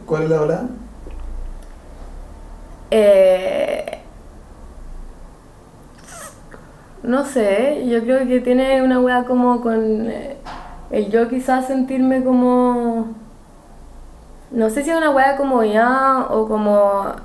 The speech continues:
Speaker 2: empoderarme entre comillas de mi cuerpo, pero es como... Igual tiene, creo que tiene un,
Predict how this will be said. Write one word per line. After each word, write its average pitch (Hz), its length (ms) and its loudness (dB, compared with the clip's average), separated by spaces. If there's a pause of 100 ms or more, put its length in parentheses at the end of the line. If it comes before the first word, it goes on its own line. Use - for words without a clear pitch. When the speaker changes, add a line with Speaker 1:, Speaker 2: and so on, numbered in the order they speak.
(120)
Speaker 2:
empoderarme 214 720 2
entre 262 260 2
comillas 262 400 0
de 269 80 -2
mi 262 160 -2
cuerpo, 277 460 -4
pero 240 160 -2
es 240 160 -4
como... 240 440 -2 (1700)
Igual 247 320 4
tiene, 294 340 2
creo 277 200 2
que 269 100 -2
tiene 269 260 0
un, 254 680 0